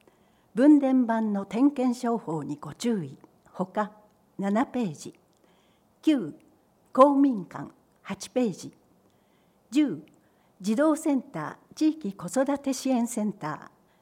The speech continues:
市民会館、ふるさと新座館。九ページ。十一、図書館、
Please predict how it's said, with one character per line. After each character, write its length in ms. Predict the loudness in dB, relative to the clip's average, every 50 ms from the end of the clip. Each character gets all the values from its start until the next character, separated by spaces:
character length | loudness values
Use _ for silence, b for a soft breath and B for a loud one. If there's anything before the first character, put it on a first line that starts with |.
| _ _ _
市 140 | -6 2 6
民 320 | 6 8 6 6 4 -2
会 200 | -4 -4 -4 -4
館、 340 | -6 -8 -8 -8 -6 -6 -8
ふ 240 | -8 -12 -8 -4 -2
る 100 | -2 -2
さ 180 | -2 -2 -4
と 200 | -4 -2 -2 0
新 200 | 0 2 0 0
座 160 | -2 -4 -8
館。 240 | -8 -6 -8 -10 -10 -12 -20 -20 _ _ _ _ _ _ _ _
九 220 | -2 0 0 0
ペ 160 | 0 -2 -6 -6
ー 120 | -6 -8
ジ。 200 | -12 -16 -20 -20 _ _ _ _ _ _ _ b b b b b b b b b b b
十 240 | -4 -2 -2 -2 -2
一、 420 | -4 -6 -10 -12 -12 -10 -10 -12 -14 _ _ b b b b b b b b b b b b b
図 100 | -4 -4 -2
書 160 | -2 -4 -4
館、 260 | -4 -6 -10 -10 -10